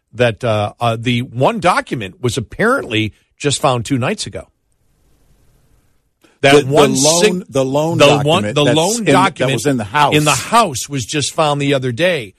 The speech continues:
Speaker 1: But the entire thing is they were, they're saying, "You're not being transparent because beginning of the week, you knew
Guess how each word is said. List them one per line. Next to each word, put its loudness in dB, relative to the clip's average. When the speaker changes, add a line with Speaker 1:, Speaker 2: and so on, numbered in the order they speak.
Speaker 1:
But 4
the -4
entire -2
thing -4
is -2
they 0
were, -2
they're -2
saying, -2
"You're 2
not 0
being -6
transparent -4
because -2
beginning 0
of -6
the 2
week, -4
you 0
knew -2